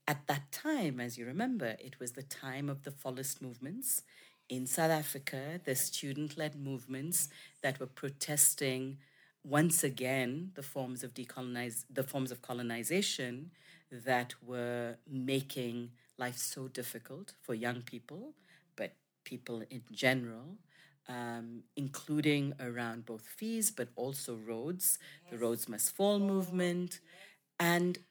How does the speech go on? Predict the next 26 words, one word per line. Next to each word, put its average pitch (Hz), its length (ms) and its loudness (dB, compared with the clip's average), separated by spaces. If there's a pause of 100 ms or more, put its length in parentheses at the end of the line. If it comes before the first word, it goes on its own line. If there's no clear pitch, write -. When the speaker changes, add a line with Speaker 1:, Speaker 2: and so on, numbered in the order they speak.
(100)
Speaker 1:
s-, - 600 10 (360)
so - 240 6
for 185 300 4
us, 196 540 8 (360)
when 160 280 2
we 185 200 4
said 147 360 6
decolonizing 127 800 -6
the 127 120 -2
internet, 127 520 -4 (480)
unlike 147 500 4
everyone 127 640 -2
who 131 80 -4
now 120 200 0
uses 120 420 -4
that 117 220 -4
term 117 280 -2
as - 360 -4 (340)
some 190 300 2
shiny 147 680 4 (380)
term 139 400 8
that 127 360 4
just - 340 2
feels 139 400 2
like 123 280 2
the, 117 300 4